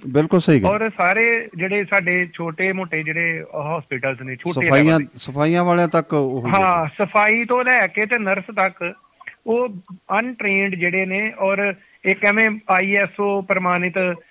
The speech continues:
Speaker 2: ਜਾਂ ਛੋਟੇ ਮੋਟੇ ਇੰਸਟੀਚਿਊਟਾਂ ਦੇ ਉੱਤੋਂ ਨਰਸਿੰਗ ਦਾ, ਕੋਈ ਏ ਐਨ ਐਮ ਦਾ ਇੱਕ ਡਿਪਲੋਮਾ ਜਿਹਾ ਲੈ ਕੇ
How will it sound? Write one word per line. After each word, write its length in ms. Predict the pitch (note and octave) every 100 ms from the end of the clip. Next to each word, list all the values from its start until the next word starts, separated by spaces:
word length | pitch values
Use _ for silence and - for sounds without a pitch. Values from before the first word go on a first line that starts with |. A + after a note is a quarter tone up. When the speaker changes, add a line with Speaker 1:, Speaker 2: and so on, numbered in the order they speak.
| _ -
Speaker 2:
ਜਾਂ 140 | G3+
ਛੋਟੇ 400 | G3 - G3 G#3
ਮੋਟੇ 300 | G#3 G#3+ F3+
ਇੰਸਟੀਚਿਊਟਾਂ 760 | F#3 F#3+ D#3+ F#3 F#3 F#3 F3+ F#3
ਦੇ 80 | F#3
ਉੱਤੋਂ 240 | E3+ F#3+
ਨਰਸਿੰਗ 460 | E3+ D#3+ D#3 G#3+ G3
ਦਾ, 340 | F#3+ F3+ F3
ਕੋਈ 200 | E3 F#3 G3
ਏ 160 | F#3
ਐਨ 200 | F#3 F#3+
ਐਮ 160 | F#3 F3+
ਦਾ 320 | F3+ F3+ F3 - _
ਇੱਕ 180 | F3 E3+
ਡਿਪਲੋਮਾ 600 | E3 E3 E3+ E3 E3+ F3+
ਜਿਹਾ 220 | E3+ F3+
ਲੈ 220 | F3+ C#3+ C3
ਕੇ 220 | E3+